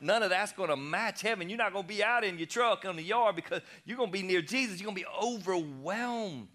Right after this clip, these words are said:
with this great, I, I, I probably can't put it into words,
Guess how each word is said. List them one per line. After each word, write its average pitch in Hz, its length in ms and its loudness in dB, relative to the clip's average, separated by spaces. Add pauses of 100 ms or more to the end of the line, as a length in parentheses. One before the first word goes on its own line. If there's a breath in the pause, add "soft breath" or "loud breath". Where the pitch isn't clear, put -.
(680 soft breath)
with 147 160 -10
this - 360 -4 (880 soft breath)
great, 175 680 -8 (460)
I, - 60 -8 (120)
I, - 420 -2
I 190 40 2 (140)
probably 156 240 2
can't 175 360 -4
put 196 200 -2
it 190 120 -4
into 190 260 -4
words, 160 840 -2